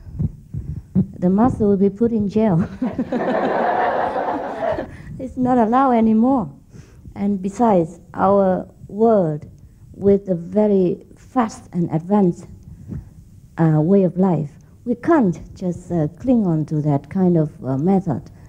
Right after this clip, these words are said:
of testing disciples. Today, we, we have to, uh, how say, to, to, to tune in with the modern pace of the society. And, uh, of course, it,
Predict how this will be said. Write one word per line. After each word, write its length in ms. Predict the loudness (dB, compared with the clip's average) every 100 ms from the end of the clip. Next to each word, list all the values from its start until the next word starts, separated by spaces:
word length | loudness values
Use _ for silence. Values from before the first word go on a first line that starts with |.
| -6
of 180 | -6 0
testing 440 | 2 2 2 -2
disciples. 800 | -2 -2 -2 -2 -2 -10 -12 -16 -20 -20 -20 -20 -20 -20 -20 -12
Today, 480 | -2 2 4 4 0 -2
we, 580 | -2 0 2 0 -4 -10 -14 -14 -14 -18
we 160 | -4 0
have 260 | 2 0 2
to, 300 | 2 2 2
uh, 160 | 0 -4 -8 -20 -20 -20 -20 -20 -20 -16
how 140 | -8 -6
say, 280 | -2 -4 -4 -8
to, 100 | -10
to, 240 | -10 -16 -16 -20 -20 -20 -20 -20 -18 -18 -18 -20 -18 0
to 100 | 0
tune 340 | 4 4 4
in 320 | 4 2 2 0
with 200 | 0 0
the 80 |
modern 680 | -2 0 0 2 0 -4 -6 -16 -20
pace 380 | -4 0 0 -2
of 160 | -10 -10
the 80 | -6
society. 800 | -4 -2 0 2 0 -4 -10 -10 -18 -20 -20 -20 -20 -20 -8
And, 380 | 0 0 0 -2
uh, 160 | -4 -4 -8 -10
of 100 | -4
course, 300 | 2 2 2
it, 140 | -2